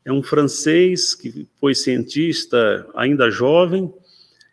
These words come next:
e desistiu quando estava na evidência da, da,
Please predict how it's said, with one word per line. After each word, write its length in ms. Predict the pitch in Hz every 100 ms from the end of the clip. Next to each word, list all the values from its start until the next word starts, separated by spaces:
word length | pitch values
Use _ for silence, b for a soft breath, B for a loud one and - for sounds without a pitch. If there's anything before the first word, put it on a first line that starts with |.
| b
e 480 | - 131 135 131 131
desistiu 800 | 131 180 170 151 - 147 165 156 -
quando 180 | 135 131
estava 480 | - - 135 123
na 180 | 123 127
evidência 880 | 170 143 123 110 147 170 147 - 110
da, 300 | 110 98 90
da, 500 | 92 101 95 98